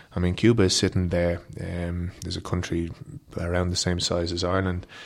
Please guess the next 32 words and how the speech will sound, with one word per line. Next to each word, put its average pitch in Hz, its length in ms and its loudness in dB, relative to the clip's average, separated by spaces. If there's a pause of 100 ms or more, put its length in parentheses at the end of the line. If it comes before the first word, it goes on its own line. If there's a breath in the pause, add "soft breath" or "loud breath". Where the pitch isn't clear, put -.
(200 loud breath)
W-, - 220 -4
when 87 340 -4
it 92 100 -2
is 87 140 0
engaged 90 420 2
in 90 60 2
international 87 540 0
affairs, 92 400 4
it 90 80 0
has 85 100 -4
tended 90 380 -2
to 87 40 -4
be 90 400 0 (360)
things 87 320 -2
like 87 180 0
what 87 100 2
it 87 120 -6
did 90 320 0
in 87 180 -4
support 87 560 0
of 85 140 -4
the 82 80 -6
people 90 300 -2
of 87 120 -6
South 87 160 -6
Africa 90 380 -2
and 90 100 -4
Angola, 92 480 4 (400 loud breath)
whereas 87 300 2
the - 100 -4
United 90 260 2
States 104 520 0